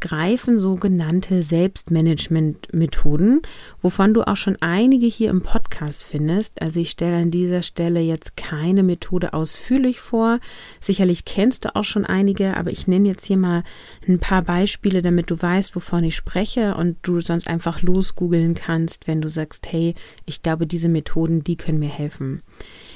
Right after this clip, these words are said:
Also als Beispiel führe ich mal die smart-Methode an. Also das ist dieses Ziele setzen mit, äh, spezifisch, messbar, attraktiv, realistisch und terminiert. Da ist quasi die Methode, sich bewusst Ziele zu setzen, die auch messbar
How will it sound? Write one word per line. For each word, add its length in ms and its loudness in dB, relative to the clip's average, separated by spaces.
Also 200 4
als 180 -2
Beispiel 320 0
führe 220 2
ich 160 -2
mal 120 2
die 100 -2
smart-Methode 960 0
an. 280 0
Also 260 -4
das 220 -8
ist 260 -4
dieses 320 -4
Ziele 360 0
setzen 480 -2
mit, 400 -2
äh, 140 -4
spezifisch, 1040 -2
messbar, 640 -4
attraktiv, 920 -4
realistisch 800 -4
und 220 -6
terminiert. 720 -2
Da 160 2
ist 240 -2
quasi 260 0
die 120 2
Methode, 600 2
sich 360 -6
bewusst 400 -4
Ziele 420 0
zu 220 -6
setzen, 560 0
die 240 -4
auch 260 -2
messbar 720 0